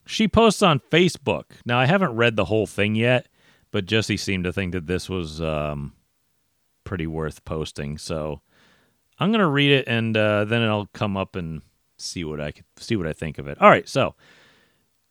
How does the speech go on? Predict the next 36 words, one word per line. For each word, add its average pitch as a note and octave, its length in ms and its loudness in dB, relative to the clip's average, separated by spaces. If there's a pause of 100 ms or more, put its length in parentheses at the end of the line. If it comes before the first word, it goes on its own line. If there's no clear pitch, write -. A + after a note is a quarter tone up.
(200)
the C#3+ 100 2
post A3 300 6
from B2+ 320 0
Kelsey A#2+ 440 0
Hollywood G#2+ 520 0
Hayes G#2 380 0
Racing G2 640 -2
goes G2+ 420 0
as E2+ 220 -6
this. D#2 500 -6
It - 60 -20
says, F#2 220 -6
"Usually D3+ 380 0
the A2 100 0
dangers A#2 380 0
of F#2+ 160 -4
racing G#2 360 0
are F2+ 100 -2
incidents G2+ 520 -4
that D2+ 140 -4
happen E2+ 300 -6
on D#2+ 120 -6
the F2+ 60 -6
track. C3+ 400 -2 (300)
However, B2+ 400 2
tonight C3+ 340 0
was A#2+ 180 -2
different. F2 460 -4 (380)
After C3+ 280 2
the A2 100 0
races," A#2 600 0 (160)
apparently E2 520 -8
this D#2 180 -8
person E2 420 -8
named D#2 240 -8
Chad G2 460 -4